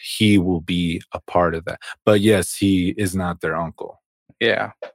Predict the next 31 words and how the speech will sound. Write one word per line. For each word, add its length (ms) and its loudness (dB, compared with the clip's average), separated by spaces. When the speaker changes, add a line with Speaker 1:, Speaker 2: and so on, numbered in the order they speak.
Speaker 2:
So, 300 4
you 180 2
know, 180 4
it's 140 0
just 240 -2
very 320 4
interesting, 720 -2
um, 540 2
where 260 2
they 160 2
go, 420 2
you 120 -2
know, 160 0
at, 180 2
at, 220 0
at 220 0
this 200 -2
point. 400 -4
And, 460 -4
um, 340 2
so 220 4
Wanda 360 6
is 180 2
trying 300 4
to 80 4
get 180 2
a 40 2
handle 400 2
on 200 -4
things. 500 -8
And 220 -6